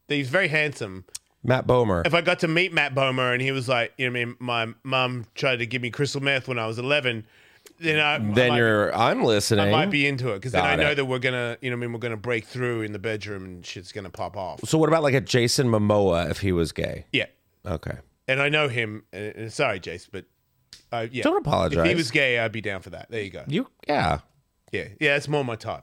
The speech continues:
Speaker 1: Yeah.
Speaker 2: Got it.
Speaker 1: I saw a girl on TikTok.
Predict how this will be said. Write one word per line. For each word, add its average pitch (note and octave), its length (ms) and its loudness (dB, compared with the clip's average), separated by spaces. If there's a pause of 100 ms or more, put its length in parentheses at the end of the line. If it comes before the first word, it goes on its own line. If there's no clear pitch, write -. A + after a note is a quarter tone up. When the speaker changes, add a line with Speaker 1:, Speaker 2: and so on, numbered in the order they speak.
(160)
Speaker 1:
Yeah. F#2 80 -10
Speaker 2:
Got F#2 220 4
it. - 120 -2 (1160)
Speaker 1:
I C3+ 80 2
saw F3 180 2
a D#3+ 80 0
girl C3+ 540 2
on B2 200 0
TikTok. B2+ 580 -2